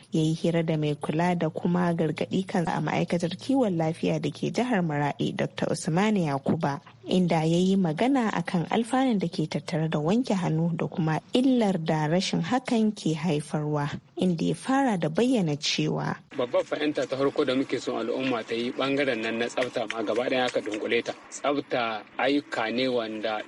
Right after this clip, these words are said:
Speaker 2: ɗan adam ya kamata ya yi shi da kanshi na kiyaye malatuttuka wanda ana iya ɗauke su ta tsakanin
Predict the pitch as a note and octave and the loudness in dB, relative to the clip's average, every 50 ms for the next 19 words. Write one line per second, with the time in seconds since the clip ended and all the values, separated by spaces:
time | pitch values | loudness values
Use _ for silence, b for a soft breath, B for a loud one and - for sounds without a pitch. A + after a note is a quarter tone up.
0 | - - B2+ C#3+ - - D3 C#3+ C#3+ B2 A#2+ A#2+ A#2+ - B2 A#2 A2+ A#2+ B2 B2 | -4 -4 -2 -2 -2 -2 0 0 0 0 0 -2 -2 -2 -2 -2 0 0 0 -2
1 | - B2+ A#2 A2 A2 A#2 A2+ - - - D3+ D#3+ D3+ D3+ A#2+ - - C#3 B2+ - | -2 -2 -2 0 0 -2 -2 -4 -4 -2 -2 0 0 0 -2 0 -2 -2 0 -2
2 | - - - - - - - - - - B2+ C3+ C#3+ C#3+ C#3+ C#3 - - - - | -4 -4 -6 -8 -12 -14 -16 -10 -4 -2 0 2 2 2 2 0 -2 -4 -10 -16
3 | - - - - - E3 E3 C#3+ B2+ B2 A#2+ A#2+ A#2 A#2 A2+ A#2 - - B2+ A#2 | -16 -12 -8 -2 0 2 2 2 2 2 2 0 0 0 -2 -4 -8 -10 -8 -4
4 | A#2 B2+ C3 C#3 C#3+ C3 - D3+ - - D#3+ - - D3 C3 B2 B2 B2 B2 A#2+ | -2 0 2 2 2 0 -2 -6 -2 -2 -2 0 2 0 2 2 0 0 -2 -2
5 | A2+ A2+ A2 A#2 G2+ G#2 C3 C3 B2 - A#2 A2+ G2+ - - A2+ A2 - - D3 | -2 -2 -2 -2 -2 0 0 0 0 0 0 0 0 -2 -2 -4 -4 0 0 0
6 | C#3 - - C3 A#2+ A#2+ A#2+ A#2+ - - - - - - C3+ A#2+ - C3 A2+ - | 0 0 -2 -6 -6 -6 -8 -10 -14 -18 -20 -10 -4 -2 -2 0 0 -2 -2 0
7 | - B2+ B2 B2+ C3+ C3+ C3 B2+ B2+ | 0 0 2 2 2 2 0 -2 -4